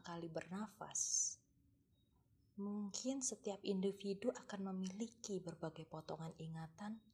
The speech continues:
di mana fase awal ia sadar akan ia hidup. Beberapa penggal kisah yang mampu diingat mungkin menjadi suatu awal kehidupan yang dirasakan.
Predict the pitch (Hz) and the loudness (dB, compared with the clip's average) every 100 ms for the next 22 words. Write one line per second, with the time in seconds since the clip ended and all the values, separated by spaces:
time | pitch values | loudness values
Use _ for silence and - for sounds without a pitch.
0 | - - - - _ 190 196 185 180 185 | -20 -20 -20 -20 _ 2 4 4 2 0
1 | 233 254 - 202 190 208 - 190 190 226 | 0 -2 -2 0 2 2 2 2 2 2
2 | - 214 208 - 220 208 180 165 - - | 0 0 4 4 4 4 4 4 0 2
3 | 175 170 180 165 - 156 - 139 - - | 2 4 2 0 -2 -2 -2 -4 -8 -20
4 | - - - _ - - - - - 165 | -20 -20 -20 _ -20 -20 -20 -20 6 10
5 | 170 165 156 - 156 - 165 156 156 156 | 10 10 4 0 -4 -2 -2 2 0 -2
6 | 180 170 - 214 196 190 185 190 196 196 | -4 0 0 0 -2 -2 0 -2 -2 -6
7 | 202 208 185 - 185 185 185 190 - 226 | -4 -2 -2 -2 0 2 0 -2 -2 0
8 | 226 226 269 269 208 185 180 - 190 180 | 2 4 4 6 4 4 2 0 0 0
9 | 202 - 180 190 196 190 185 185 - - | 0 0 -2 -4 -4 -2 0 0 -4 -2
10 | 233 175 156 151 147 139 - 143 - | 0 0 0 -4 -4 2 2 2 -10